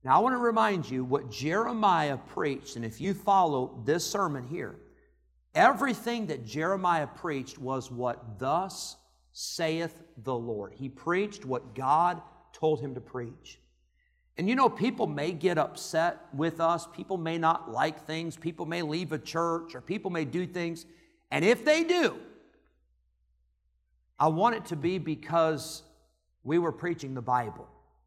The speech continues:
I don't want it to be because we were preaching our opinions. You know, our opinions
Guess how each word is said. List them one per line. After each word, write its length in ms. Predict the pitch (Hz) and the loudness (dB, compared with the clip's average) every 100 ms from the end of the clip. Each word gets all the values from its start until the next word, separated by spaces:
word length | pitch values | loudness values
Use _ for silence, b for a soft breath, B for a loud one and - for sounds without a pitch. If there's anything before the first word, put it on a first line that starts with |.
| _ _ _ _ _ _ - | _ _ _ _ _ _ 0
I 100 | 156 | 2
don't 300 | 139 202 233 | 4 4 6
want 200 | 165 147 | 4 2
it 100 | - | -4
to 60 | 131 | -6
be 220 | 143 151 | -6 -6
because 480 | 151 135 156 143 123 | -6 -6 -2 -2 -2
we 140 | 139 | -4
were 160 | 131 123 | -2 -4
preaching 540 | - 143 - 147 139 | -4 -6 -6 -10 -4
our 180 | 131 120 | -2 0
opinions. 760 | 98 - 143 156 170 180 - - _ _ _ _ _ _ _ _ - | -4 -8 -6 -6 -8 -12 -20 -20 _ _ _ _ _ _ _ _ -6
You 100 | 220 | 0
know, 100 | 220 | 6
our 220 | 156 160 | 8 6
opinions 800 | 131 - 143 165 180 185 - - | 4 -4 -4 -4 -6 -8 -12 -16